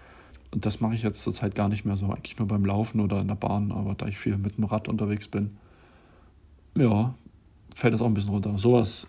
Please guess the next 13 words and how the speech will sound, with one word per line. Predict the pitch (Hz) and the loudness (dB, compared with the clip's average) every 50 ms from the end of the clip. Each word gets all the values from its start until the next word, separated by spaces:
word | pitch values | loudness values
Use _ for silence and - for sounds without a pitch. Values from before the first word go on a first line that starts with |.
| - - | -4 -2
als | 107 101 - | -2 -2 0
Abendroutine | - - 104 101 104 - 110 101 - - 107 101 104 | 0 0 0 0 0 0 -2 -4 -2 0 0 0 0
dann, | 98 - 107 101 101 | 0 0 -2 -2 -2
dass | - 98 - - | -2 -4 -4 -2
man | 104 101 95 95 95 | -2 -2 0 -2 -2
nochmal | - 107 101 101 101 101 98 | -4 -4 -4 -2 -2 -2 -2
Zeit | - - 110 - - | -2 -2 -2 -2 -2
zum | - - | -4 -6
Abschalten | - - - - 101 - 107 101 | -6 -4 -4 -4 -4 -4 -2 -2
hat. | 98 101 98 - - - - - - - - - - | -2 -4 -4 -6 -12 -14 -20 -20 -20 -20 -20 -20 -6
Halt | - 113 113 110 - - - | 0 2 2 2 0 0 4
möglichst | 127 127 139 - - 127 120 - - - | 6 6 6 8 6 4 4 4 4 4
handyfrei, | - 127 123 120 113 110 - - - 110 107 110 113 113 117 | 6 6 6 6 4 2 0 0 0 2 4 4 4 4 2